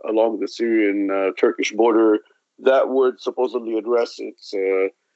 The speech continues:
its security concerns on the ground. And the Kurdish forces are supposed to pull back, essentially, south-, southward into Syria. Now, Turkey accepted this yesterday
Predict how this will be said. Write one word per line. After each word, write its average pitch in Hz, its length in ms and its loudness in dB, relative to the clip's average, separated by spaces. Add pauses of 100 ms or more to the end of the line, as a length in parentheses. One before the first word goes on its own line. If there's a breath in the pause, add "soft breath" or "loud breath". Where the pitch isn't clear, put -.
(240)
its - 180 -6
security 120 480 2
concerns 117 640 0
on 107 200 0
the 107 80 0
ground. 113 380 2 (480)
And 110 220 -2
the 110 60 -4
Kurdish 123 420 2
forces 113 400 -2
are 107 100 -2
supposed - 360 -4
to 113 120 -4
pull 117 220 2
back, 98 200 0 (460)
essentially, 104 540 -2
south-, 107 400 0
southward 104 480 2
into 101 220 -4
Syria. 101 380 2 (640 soft breath)
Now, 135 340 4
Turkey 175 360 0
accepted 156 540 -4
this 123 200 -8
yesterday 98 580 -8